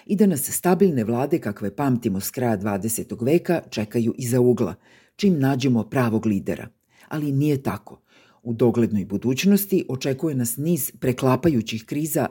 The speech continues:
takvih razmera da će za njihovo rešavanje biti potrebni ljudi nadprosečne imaginacije i sposobnosti.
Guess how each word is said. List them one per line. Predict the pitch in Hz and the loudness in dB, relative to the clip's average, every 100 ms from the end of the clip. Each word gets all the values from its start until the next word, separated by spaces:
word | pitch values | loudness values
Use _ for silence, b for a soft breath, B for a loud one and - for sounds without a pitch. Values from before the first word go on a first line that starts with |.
| - | -4
takvih | 147 143 170 - | -6 -2 -2 0
razmera | 113 87 117 127 156 170 B B B B | 0 0 2 2 2 -2 B B B B
da | 135 185 | 2 4
će | 185 | 4
za | 127 | 4
njihovo | 120 127 147 120 | 2 2 0 -2
rešavanje | 101 - 120 131 180 147 | -4 -4 -2 0 0 -2
biti | 135 135 110 | -4 -8 -4
potrebni | 127 127 131 113 | -4 -2 0 0
ljudi | 98 151 147 139 B B | 2 0 0 -2 B B
nadprosečne | - 160 190 - 143 113 - 117 123 110 - | -2 0 0 0 -2 -2 -2 -4 -2 -2 -2
imaginacije | 110 90 95 95 104 - 113 | -4 -4 -4 -4 -4 -2 -2
i | - | -2
sposobnosti. | 110 - 117 82 73 76 - - | -6 -4 -2 -2 -4 -6 -8 -10